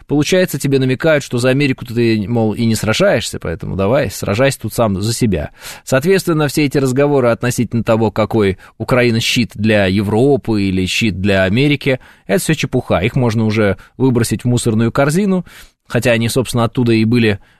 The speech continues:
как мне кажется, э, в определенные ме-, моменты их оттуда и достали, откуда-то из помойки, и пытались, э, весь мир вот этим вот,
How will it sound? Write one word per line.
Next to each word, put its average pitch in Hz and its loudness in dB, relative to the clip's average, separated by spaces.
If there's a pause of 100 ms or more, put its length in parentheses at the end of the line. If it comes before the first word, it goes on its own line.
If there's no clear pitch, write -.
как 98 -2
мне 113 0
кажется, 98 0
э, 92 -2
в 98 -2
определенные 107 2
ме-, 104 0
моменты 127 0
их - -6
оттуда 117 0
и 113 2
достали, 113 0
откуда-то 90 -4
из - -4
помойки, 147 0 (360)
и 120 -2
пытались, 139 0
э, 117 2
весь 120 0
мир 139 0 (220)
вот 107 -2
этим 107 0
вот, 98 0